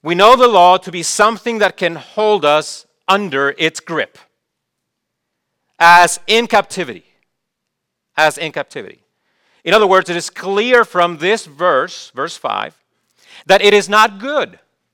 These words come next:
for us to be in this condition. It is not good for us to be under the law. Otherwise, we wouldn't need to be redeemed from under it. Being under the law is then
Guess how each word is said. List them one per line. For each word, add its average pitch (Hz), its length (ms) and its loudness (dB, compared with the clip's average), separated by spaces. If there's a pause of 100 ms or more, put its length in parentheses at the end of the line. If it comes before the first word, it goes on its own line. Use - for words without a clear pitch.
(480)
for 180 260 -2
us 196 300 2
to 226 180 -10
be 175 360 -6
in 214 360 -2
this 180 400 -6 (420)
condition. 190 500 -8 (920)
It 185 120 2
is 190 160 4
not 220 260 4
good 220 240 0
for 196 160 0
us 185 220 4
to 202 100 -12
be 185 240 -6 (100)
under 175 480 -4 (960)
the 160 160 -4
law. 196 320 -4 (1080)
Otherwise, 175 600 2
we 190 180 -6
wouldn't 214 300 -6
need 190 220 -6
to 190 80 -14
be 185 120 -12
redeemed 196 600 -8
from 196 260 -6
under 185 320 -4
it. - 280 -20 (2500)
Being 226 280 0
under 220 260 2
the 214 120 0
law 170 340 4
is 165 340 -2
then 143 340 -4